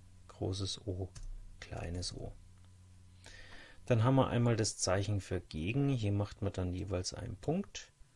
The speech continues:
Schrägstrich, Punkt und dann die beiden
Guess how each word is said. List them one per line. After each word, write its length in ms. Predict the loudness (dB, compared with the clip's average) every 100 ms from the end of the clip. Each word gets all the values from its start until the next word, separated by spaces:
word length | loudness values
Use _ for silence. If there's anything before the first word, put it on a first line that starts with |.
| -20 -20 -20 -20 _ _ -12
Schrägstrich, 840 | -4 -2 0 -2 0 0 -2 -6
Punkt 460 | 0 2 2 -4 -10
und 180 | -6 -2
dann 240 | -2 -2 -4
die 300 | -2 -4 -6 -8
beiden 480 | -6 -6 -6 -8